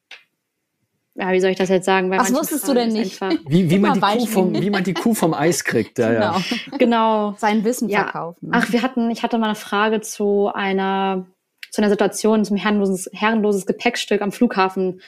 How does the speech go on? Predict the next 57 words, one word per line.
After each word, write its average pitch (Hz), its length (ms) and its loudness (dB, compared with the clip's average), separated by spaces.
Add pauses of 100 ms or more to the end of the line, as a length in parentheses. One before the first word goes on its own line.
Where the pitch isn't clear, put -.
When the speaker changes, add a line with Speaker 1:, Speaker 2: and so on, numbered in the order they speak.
(120)
Speaker 1:
Was 196 140 -2
sind 196 80 -2
die 214 60 2
ersten 202 200 0
polizeilichen 202 480 0
Maßnahmen, 202 320 0
die 196 60 4
ich 190 60 -6
treffe? 254 460 0 (880)
Und 214 260 2
da 202 100 4
war 254 120 4
ich 262 60 2
ja 214 80 0
noch 202 80 0
nicht 208 80 -2
bei 202 100 0
der 214 80 0
Polizei, 208 400 -2
deswegen 208 400 -2
wusste 208 140 -4
ich - 60 -10
natürlich 247 240 0
noch 196 80 -2
Speaker 2:
Einko. 196 120 -6
Speaker 1:
nicht - 160 -14 (540)
so 220 120 4
genau, 220 320 2
was, 214 300 -4
was 214 220 -2
ich - 60 -14
jetzt 208 140 0
antworten 262 460 2
soll, 226 180 4
aber 185 200 0
das, - 380 -4 (200)
also, 170 460 0 (1080)
das 208 200 0
muss 214 200 4
man 226 120 2
auch 214 80 2
noch 214 100 2
nicht 202 200 -2
wissen, 240 180 0
das 202 120 -6
ist 202 60 -8
kein 214 160 0
Problem. 202 400 0
Da 185 100 0
wollen 196 140 0
die 190 60 0
erstmal 190 220 -2
wahrscheinlich 185 280 -4
nur 180 100 -4
schauen, 180 300 -6
was 185 140 -10
sind, 170 200 -8